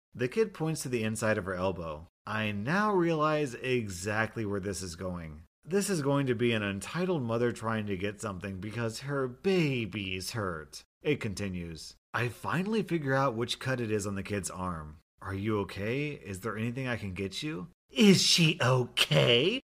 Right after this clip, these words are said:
She's been screaming at you for the past five minutes and other people have been trying to get your attention. I want you to get her ice at the very least.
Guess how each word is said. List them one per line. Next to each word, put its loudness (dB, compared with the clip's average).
She's 4
been 4
screaming 6
at 4
you 4
for 0
the 6
past 4
five 8
minutes 0
and 0
other 6
people 2
have 4
been -4
trying 4
to 2
get -2
your 2
attention. -2
I 6
want 2
you 0
to 0
get 6
her 4
ice 6
at -2
the 8
very 8
least. -4